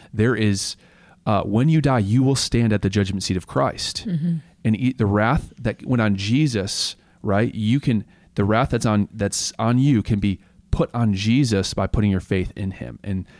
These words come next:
Speaker 1: that's where we often are afraid to share. And I just would recommend to me, and it's an encouragement to me, that don't shy away from the truth.
Speaker 2: Yeah.
Speaker 1: Let the scriptures do the heavy lifting.
Speaker 2: Hmm.
Speaker 1: And that's, I think, the point that we're making here in the Romans Road is let the scriptures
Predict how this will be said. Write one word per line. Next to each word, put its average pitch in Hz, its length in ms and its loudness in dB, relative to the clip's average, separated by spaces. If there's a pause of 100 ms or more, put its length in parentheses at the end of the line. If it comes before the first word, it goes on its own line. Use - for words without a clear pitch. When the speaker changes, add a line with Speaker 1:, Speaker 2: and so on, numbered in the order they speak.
(140)
Speaker 1:
that's 139 260 0
where 123 160 4
we 101 400 2
often 110 440 0
are 92 160 -2
afraid 107 460 0
to 101 60 0
share. 95 200 -2
And 95 80 -4
I 147 100 0
just 165 160 0
would 110 100 -2
recommend 98 460 -2
to 92 80 -10
me, 113 420 2
and 101 120 -8
it's - 200 -10
an 101 40 -2
encouragement 143 440 0
to 135 60 2
me, 95 200 2 (800)
that 101 200 -4
don't 113 260 2
shy 98 220 -2
away 92 140 -2
from 90 140 -10
the 87 60 -8
truth. - 480 -14
Speaker 2:
Yeah. 165 280 -6 (320)
Speaker 1:
Let 110 240 0
the - 80 0
scriptures 104 760 -2
do 95 280 2
the 92 80 -2
heavy 92 280 -2
lifting. 87 460 -10 (140)
Speaker 2:
Hmm. 170 160 2 (560)
Speaker 1:
And 107 100 0
that's, 110 140 0
I 104 80 2
think, 101 160 -2
the - 80 -6
point 98 220 -2
that 95 80 -2
we're 92 100 -2
making 107 280 0
here 95 80 -2
in 90 60 -2
the 87 80 -2
Romans 87 260 -4
Road 87 140 -6
is 82 100 -16
let 101 320 -2
the - 80 -4
scriptures - 1000 -2